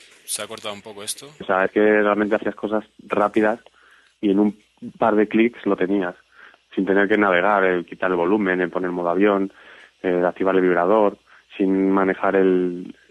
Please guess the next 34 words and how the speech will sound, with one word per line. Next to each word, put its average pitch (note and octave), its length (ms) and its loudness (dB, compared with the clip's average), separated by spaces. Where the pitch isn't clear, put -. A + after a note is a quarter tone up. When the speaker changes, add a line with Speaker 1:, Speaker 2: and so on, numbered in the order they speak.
Speaker 2:
el G2 140 0
interruptor F#2+ 520 0
de, F2+ 560 0
del F2 180 -6
móvil. A2 400 2
O - 60 -20
sea, - 160 0
cosas, A2+ 400 0
mm, A2 280 -2
interesantes. A2 680 0
Que A#2+ 240 -2
luego B2+ 160 4
aplicaciones C#3 480 4
piratas, B2+ 400 2
pues G2+ 240 2
sí, A2 160 2
la F#2+ 140 0
verdad G2+ 200 2
que, A2+ 140 2
que A#2 220 2
no A#2 220 4
ha A#2 80 4
instalado G2+ 920 2
alguna, F#2 380 -2
¿no? G#2+ 140 0
Cuando G#2+ 200 0
lo F#2 80 0
tiene F#2+ 360 0
jailbreakado. F#2 580 0
Y G#2 80 2
ahora G2+ 160 2
mismo A2+ 320 0
llevo G#2 240 2
ya, G2 640 0